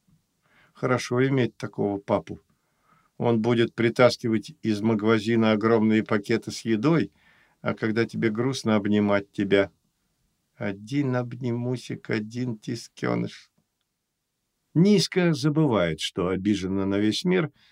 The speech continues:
с визгом кидается вниз и принимает участие во всеобщей свалке. Потом, когда Настасья опять становится серьезной, возвращается на кровать и продолжает наблюдать. Видит, как Тит крадется к раковине и забрасывает в нее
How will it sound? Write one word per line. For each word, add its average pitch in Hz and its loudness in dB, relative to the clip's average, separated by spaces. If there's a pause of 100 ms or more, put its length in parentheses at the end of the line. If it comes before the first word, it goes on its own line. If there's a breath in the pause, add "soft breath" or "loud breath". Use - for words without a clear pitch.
(300 soft breath)
с - -10
визгом 117 4
кидается 113 2
вниз 151 2
и - 0
принимает 117 2
участие 127 0
во 113 2
всеобщей 110 -2
свалке. - -10 (560 soft breath)
Потом, 156 -2
когда 101 -2
Настасья 101 0
опять 101 0
становится 101 -2
серьезной, 156 2 (800 soft breath)
возвращается 120 0
на 110 0
кровать 156 -2
и 131 -8
продолжает 104 -2
наблюдать. 92 -6 (960)
Видит, 139 -4
как 117 -6
Тит - -6
крадется 107 -2
к - -16
раковине 131 0
и - -8
забрасывает 110 -2
в 101 -8
нее 104 -2